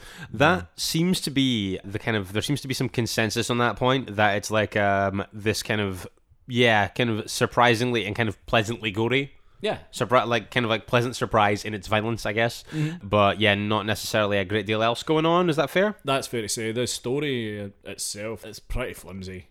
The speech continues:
Speaker 2: to be honest. Some pretty cool gore set pieces and moments can't really win me over.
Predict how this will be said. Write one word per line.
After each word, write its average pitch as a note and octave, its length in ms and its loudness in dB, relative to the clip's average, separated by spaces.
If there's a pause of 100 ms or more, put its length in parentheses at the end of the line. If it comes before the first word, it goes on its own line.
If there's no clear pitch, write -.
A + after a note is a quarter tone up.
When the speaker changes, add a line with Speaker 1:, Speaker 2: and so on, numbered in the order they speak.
Speaker 2:
to G#2+ 100 -12
be F#2+ 140 -4
honest. F#2+ 480 -6 (300)
Some G2+ 460 -10 (100)
pretty G#3 240 -6
cool C#3+ 300 -4
gore B2+ 260 -6
set C3 260 -8
pieces C3 300 -8
and A#2 80 -6
moments C3+ 400 -6 (380)
can't C3 300 0
really A2+ 220 -6
win A2 220 -4
me G#2+ 120 -6
over. G#2+ 300 -8